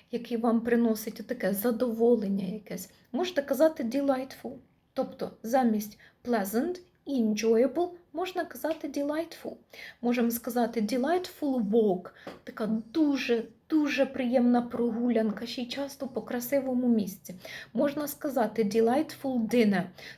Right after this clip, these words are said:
теж коли, е, така вечеря була приємна, всі були розслаблені, страви були смачні, нічого не було пересоленим. Не хочете казати pleasant, кажіть delightful.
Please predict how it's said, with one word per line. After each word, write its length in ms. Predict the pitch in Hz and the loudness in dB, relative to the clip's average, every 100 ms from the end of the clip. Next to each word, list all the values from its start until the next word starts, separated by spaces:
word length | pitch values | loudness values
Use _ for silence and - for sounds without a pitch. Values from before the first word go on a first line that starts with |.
| - | -6
теж 260 | 226 214 | -2 -2
коли, 440 | - 233 233 233 226 - - - - | -2 0 4 4 2 -6 -20 -20 -8
е, 340 | 196 190 180 - _ _ | -4 -2 -4 -8 _ _
така 280 | 262 269 220 | -4 2 4
вечеря 460 | 233 233 226 214 | 4 0 0 0
була 260 | 208 214 208 | 0 0 -2
приємна, 600 | 208 214 208 269 277 240 | -2 -6 0 6 6 6
всі 220 | 233 - | 2 0
були 280 | 214 226 220 | 0 0 0
розслаблені, 960 | 208 196 - 247 254 262 233 233 226 214 | -2 -4 -6 -2 2 2 2 0 2 0
страви 420 | - - 220 220 | -4 -6 -4 -2
були 280 | 208 220 214 | -2 -2 -4
смачні, 640 | - 226 214 - 262 269 | -2 -4 -2 -4 0 2
нічого 460 | 240 214 226 214 214 | 2 2 -2 -2 0
не 100 | 208 | 0
було 320 | 202 220 208 | 0 -2 -2
пересоленим. 920 | 202 208 202 - 277 294 247 233 214 - - _ _ - - - - | -4 -6 -4 -2 0 0 2 2 0 -4 -18 _ _ -20 -20 -12 -8
Не 80 | |
хочете 420 | 190 208 190 - 208 | -6 -4 -4 -4 -4
казати 460 | 226 202 - - - | -4 -6 -8 -12 -8
pleasant, 460 | 208 202 233 359 381 _ _ _ _ | -6 -4 -6 -8 -10 _ _ _ _
кажіть 400 | 233 - - - _ 240 | -8 -8 -10 -20 _ -6
delightful. 640 | 247 254 339 - - | -2 -2 -2 -8 -12